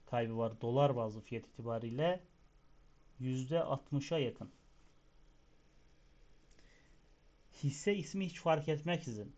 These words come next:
doğru yerden alınan hisse size para kazandırır. Aynı şekilde doğru takip edilen hisse de para kazandırır. Bu noktalara dikkat edelim.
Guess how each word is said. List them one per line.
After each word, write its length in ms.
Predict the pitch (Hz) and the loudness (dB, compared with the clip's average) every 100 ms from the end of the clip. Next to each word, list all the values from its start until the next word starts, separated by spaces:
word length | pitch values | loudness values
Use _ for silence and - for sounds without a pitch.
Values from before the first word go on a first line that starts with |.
| - - - - - - - - - - | -20 -20 -20 -20 -20 -20 -20 -20 -14 -2
doğru 280 | 131 143 185 | 2 2 2
yerden 360 | 160 123 113 | 2 2 -2
alınan 400 | 139 151 135 113 - | 0 2 2 -2 -6
hisse 300 | 180 - 175 | -8 -6 -6
size 280 | 156 156 156 | -2 -2 0
para 240 | 135 135 | 0 0
kazandırır. 560 | 113 110 104 101 - - - | 0 -4 -6 -8 -14 -20 -4
Aynı 280 | 143 190 226 | 2 2 2
şekilde 480 | - 165 - 107 113 - - - - - - | -2 -4 -6 -10 -10 -14 -20 -20 -20 -20 -2
doğru 260 | 135 156 190 | 2 2 2
takip 340 | 180 165 160 | 4 4 2
edilen 300 | 175 160 180 | -2 0 -2
hisse 360 | 139 147 - 180 | -2 -4 2 2
de 160 | 135 - - - | 2 0 -16 -4
para 220 | 117 110 | -2 -2
kazandırır. 640 | 110 104 104 101 - - - - - - - - - - - - - - - | -4 -6 -6 -8 -12 -16 -16 -20 -20 -20 -20 -20 -20 -20 -20 -20 -20 -18 0
Bu 280 | 175 190 - - | 4 2 0 -4
noktalara 560 | 147 143 - 120 113 - - - 127 | 0 2 2 0 0 -4 -14 -8 -6
dikkat 280 | - 175 | 0 0
edelim. 400 | 175 165 160 165 | 2 0 0 -2